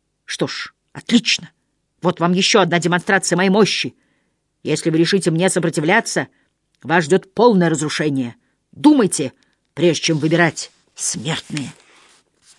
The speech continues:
«Я никогда ничего не хотела выбирать», говорит миссис Газели. «Но все говорили мне, что я должна. Я переехала в Тоттенхэм ради ребенка».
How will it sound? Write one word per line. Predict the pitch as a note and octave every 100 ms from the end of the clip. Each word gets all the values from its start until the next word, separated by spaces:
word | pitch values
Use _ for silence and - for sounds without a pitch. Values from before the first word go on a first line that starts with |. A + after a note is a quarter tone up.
| _ _ _ _ _ _ _ _ _ _ _ C3+
«Я |
никогда | C3 C3 B2+ B2 C3+
ничего | G3+ G#3+ - G#3
не |
хотела | G3+ G#3 - G3
выбирать», | F#3+ F3+ F#3+ E3 B2 - _ _ _ _ _ _ -
говорит | C#3+ C#3+ C3+
миссис | C#3+ C3+ C3 -
Газели. | - D3 C3 A2 A#2 A2+ _ _ _ _ _ _ _ _ _ _ _ -
«Но | B2+
все | -
говорили | E3 C#3+ C3+ E3
мне, | D#3+ D3+
что | - B2+
я | C#3+
должна. | C#3+ A2+ C3+ C#3 F3 C4+ _ _ _ _ _ _ _ _ _ _ _
Я | D3+ C#3+
переехала | C#3+ D3 D#3 D#3 D3+
в | - - _
Тоттенхэм | G#3+ B3+ - G3 F#3+
ради | D3 F3 A#3
ребенка». | C#4 B3 B3+ D#3+ -